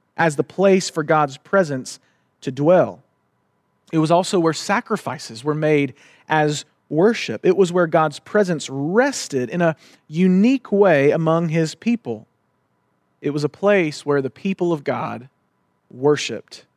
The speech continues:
their God. Now, fast forward to the Gospels. We go to Matthew sixteen, and you read about Peter confessing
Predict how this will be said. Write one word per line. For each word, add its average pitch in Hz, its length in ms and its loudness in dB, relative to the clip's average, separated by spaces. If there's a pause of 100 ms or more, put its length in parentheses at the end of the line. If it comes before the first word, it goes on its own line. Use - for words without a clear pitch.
(140)
their 120 180 -4
God. 110 320 -10 (1160)
Now, 170 120 0
fast 262 360 -2
forward 202 260 4
to 165 60 -8
the 147 60 0
Gospels. - 920 -4 (280)
We 123 60 -18
go 165 140 2
to 165 80 0
Matthew 160 580 -2
sixteen, 143 800 -8 (580)
and 160 140 0
you 226 200 4
read 196 480 2
about 151 380 2
Peter 165 600 0 (460)
confessing 147 1000 -4